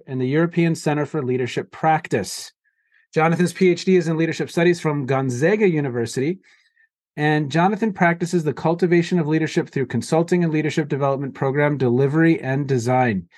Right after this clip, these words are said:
He brings awareness-based technology to this work, focusing on how the inner workings of human nature can develop leadership capacity for today's complex challenges.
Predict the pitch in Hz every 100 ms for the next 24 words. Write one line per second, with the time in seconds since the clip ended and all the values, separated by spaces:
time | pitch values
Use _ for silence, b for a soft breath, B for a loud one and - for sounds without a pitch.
0 | B B B B - 127 135 143 156 135
1 | 131 120 143 175 185 - 160 147 147 120
2 | 143 165 175 170 170 131 123 - 143 175
3 | 180 - - 180 180 180 175 147 123 113
4 | 135 127 - 160 196 180 160 160 170 135
5 | 117 - 165 180 160 143 131 143 139 b
6 | b b - 120 117 120 139 147 139 139
7 | 139 143 120 127 135 127 120 131 127 117
8 | 101 - 110 127 143 143 - - - 123
9 | 127 120 - 127 117 - - - - 120
10 | 127 131 113 90 87